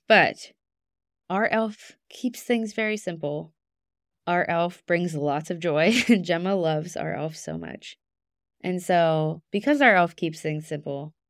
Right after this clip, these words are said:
it is a joyful experience for the whole family, and that is all I'll say on that. And the last tradition that we really love is actually two events that we go to. One is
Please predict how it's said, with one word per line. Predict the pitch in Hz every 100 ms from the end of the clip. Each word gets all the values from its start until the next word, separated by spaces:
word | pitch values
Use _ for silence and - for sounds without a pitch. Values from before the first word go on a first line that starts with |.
| _
it | 185 185
is | 170
a |
joyful | 165 156 160 156
experience | 156 - 131 143 170 - - _
for | 151 127
the | 147
whole | -
family, | 131 131 143 -
and | 147
that | 143 143
is | 151 -
all | 143 139
I'll | 147
say | 156 - - -
on | 143
that. | - - - _ _ _ _ _ _ _
And | 233
the | 240
last | 233 277 - - - -
tradition | 214 185 180 170 165
that | 160 156 -
we | 165 160
really | 156 156
love | 147 143 135 156 _ _ _ _ -
is | 160 156 156
actually | 190 190 190
two | 180 - 254 247
events | 202 170 147 160
that | -
we | 170
go | 165 160
to. | 160 175 170
One | 170 175 190 214
is | - 190